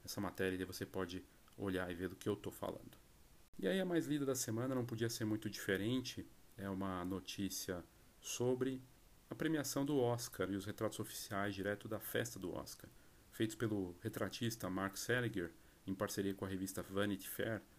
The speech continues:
ele retratou as celebridades e estrelas de Hollywood durante a festa oficial do evento.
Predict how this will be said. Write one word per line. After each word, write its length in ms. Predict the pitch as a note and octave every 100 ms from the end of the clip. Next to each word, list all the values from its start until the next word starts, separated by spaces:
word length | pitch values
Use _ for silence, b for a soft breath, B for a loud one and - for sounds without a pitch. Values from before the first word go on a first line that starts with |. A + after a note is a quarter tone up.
| B B -
ele 100 | F#2+
retratou 500 | A#2+ C3+ B2 B2 B2+
as 80 | B2
celebridades 600 | A2 A2 G2 G2+ G#2+ G2
e 40 |
estrelas 360 | F#2 - G#2 F#2+
de 80 |
Hollywood 340 | F#2 G2 G#2 G#2+
durante 320 | A2 A2 A2+
a 60 | A#2
festa 380 | - A2+ A2+
oficial 380 | A#2 - - G#2+
do 100 | A2
evento. 500 | A2+ F#2+ G2 E2+ -